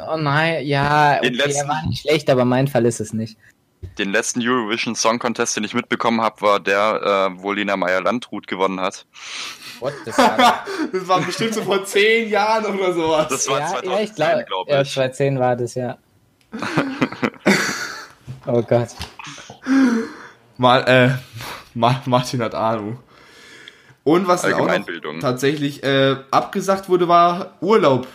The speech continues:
Speaker 3: Wir wären eigentlich, äh, in der ersten Ferienwoche nach Ägyp-, in den ersten zwei Fer-, in zwei Ferienwochen nach Ägypten geflogen.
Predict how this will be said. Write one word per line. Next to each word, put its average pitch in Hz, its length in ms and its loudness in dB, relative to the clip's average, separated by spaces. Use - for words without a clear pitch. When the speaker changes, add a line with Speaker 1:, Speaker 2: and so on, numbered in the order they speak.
Speaker 3:
Wir 127 100 0
wären 139 180 4
eigentlich, 143 600 0
äh, 123 480 2
in 123 60 -6
der 127 100 0
ersten 135 320 2
Ferienwoche 131 440 2
nach 113 140 -2
Ägyp-, 104 320 -10
in 104 140 -2
den 107 80 -2
ersten 117 240 -4
zwei 110 200 2
Fer-, 107 240 0
in 95 180 -4
zwei 101 180 2
Ferienwochen 110 500 2
nach 101 120 -2
Ägypten 104 460 -4
geflogen. 143 540 2